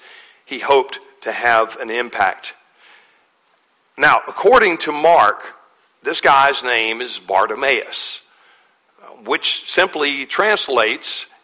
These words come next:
in Hebrew as the son of Timaeus. So his dad was Timaeus, and thus he is Bar, the son of Timaeus. Um,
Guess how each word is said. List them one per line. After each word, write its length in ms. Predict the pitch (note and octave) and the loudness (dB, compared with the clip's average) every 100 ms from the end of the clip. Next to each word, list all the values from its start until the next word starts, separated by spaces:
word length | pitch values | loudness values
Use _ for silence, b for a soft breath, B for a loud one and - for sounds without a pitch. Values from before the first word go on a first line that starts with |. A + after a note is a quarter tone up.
| - | -6
in 320 | A#2+ A2+ A2 | -6 -6 -8
Hebrew 520 | G#2+ G3 A#2+ A#2 C#3 | -8 -8 -4 -4 0
as 360 | A#2 A#2+ A2+ - | 2 2 -2 -4
the 100 | D3 | -2
son 540 | - D3 G#2 A2 D3 E3 b b b | 0 0 2 2 -2 -8 b b b
of 300 | A2 B2+ - - _ | -2 -2 -6 -20 _
Timaeus. 680 | - F#3 G3+ E3+ - - - b b b | -4 2 4 2 0 -6 -6 b b b
So 100 | D#3 | -6
his 140 | C3 | -2
dad 280 | E3+ F#3+ G3+ | 4 4 4
was 220 | F#3+ E3 | 0 -4
Timaeus, 640 | - F#3 G3+ E3 - - - b b b b | 0 2 4 2 -2 -8 -10 b b b b
and 100 | G2 | -6
thus 240 | A2 C3+ - | 2 2 2
he 140 | C#3 | -2
is 160 | C#3 - | -2 0
Bar, 560 | - G#3 C3+ G#2 E3+ - - _ _ _ - | 4 6 6 6 4 0 -18 _ _ _ -8
the 120 | A#2+ | -6
son 560 | - - F#3+ D#3+ A#2+ G#2+ | -4 0 4 4 2 0
of 160 | A2 | -6
Timaeus. 480 | - A#2 A2 E2+ - B B B B B | -4 -2 -2 -2 -8 B B B B B
Um, 480 | G#2+ G#2+ G2+ F#2+ | 4 4 2 -2